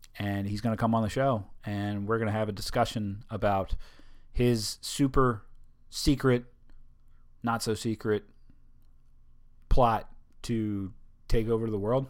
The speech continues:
take over America. That's, I believe that's what it is. Um, when he messaged me, uh,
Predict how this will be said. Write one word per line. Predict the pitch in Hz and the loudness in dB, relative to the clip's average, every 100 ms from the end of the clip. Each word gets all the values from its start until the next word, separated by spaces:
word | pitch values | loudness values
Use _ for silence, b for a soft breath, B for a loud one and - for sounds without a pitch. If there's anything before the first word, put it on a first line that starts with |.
| - | -8
take | - 117 | -4 0
over | 113 110 | 0 -2
America. | 104 110 120 139 127 - b b b b b b b b - - - - | -2 -4 -2 -4 -6 -12 b b b b b b b b -20 -20 -20 -4
That's, | 120 117 - | -2 -2 -4
I | 123 120 | -4 -2
believe | 123 123 135 131 | 0 2 2 2
that's | 131 - | 2 0
what | 117 107 | 0 0
it | 101 | 0
is. | 92 - - | -4 -6 -10
Um, | 101 95 92 90 - - | -8 -6 -6 -10 -14 -10
when | 104 | -6
he | 110 113 | -2 -2
messaged | 104 113 110 120 98 110 | -2 -2 0 -2 -4 -4
me, | 117 117 - - b b b b b - | -2 -4 -8 -20 b b b b b -16
uh, | - 92 87 | -10 -6 -6